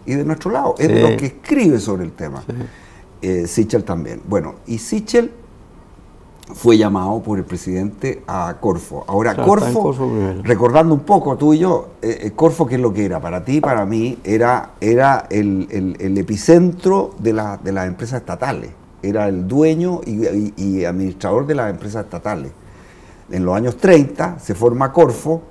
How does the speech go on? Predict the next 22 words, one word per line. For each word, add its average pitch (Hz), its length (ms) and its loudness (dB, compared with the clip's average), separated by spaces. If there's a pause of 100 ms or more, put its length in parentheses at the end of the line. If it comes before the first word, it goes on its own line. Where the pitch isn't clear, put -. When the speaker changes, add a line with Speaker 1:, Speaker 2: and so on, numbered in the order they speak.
Speaker 1:
después 143 340 0
de 160 80 4
la 139 140 2
crisis 143 220 0
de 156 80 2
Speaker 2:
Que 151 80 6
Speaker 1:
los 143 80 8
Speaker 2:
era - 20 8
Speaker 1:
años 139 120 6
Speaker 2:
la - 40 0
Speaker 1:
treinta, 180 420 6
Speaker 2:
holding 190 400 0
de 113 240 2
Cap, 151 400 6
Speaker 1:
era 151 140 8
Speaker 2:
de 147 80 4
Speaker 1:
la, 139 100 4
Speaker 2:
toda 151 220 4
Speaker 1:
era 143 160 6
Speaker 2:
la 139 100 4
Speaker 1:
la 117 80 -4
holding 180 440 6